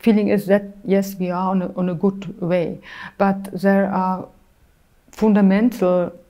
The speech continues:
challenges, uh, as we have just talked about, uh, to, to combine a family, uh, and, and make a civ-,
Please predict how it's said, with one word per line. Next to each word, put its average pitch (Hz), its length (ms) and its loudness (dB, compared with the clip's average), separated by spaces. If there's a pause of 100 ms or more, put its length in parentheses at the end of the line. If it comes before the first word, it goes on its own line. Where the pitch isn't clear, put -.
challenges, 196 800 -2 (460)
uh, 175 240 -2
as - 160 -4
we 190 60 0
have 190 260 -2
just 190 300 -6
talked 196 280 -2
about, 175 520 -4
uh, 175 320 -2 (100)
to, 190 100 -8 (140)
to - 120 -16
combine 175 540 -4
a 180 60 -6
family, 175 680 -4
uh, - 360 -6
and, 170 320 -6
and 170 280 -6
make 175 200 -4
a 180 60 -2
civ-, 190 380 -10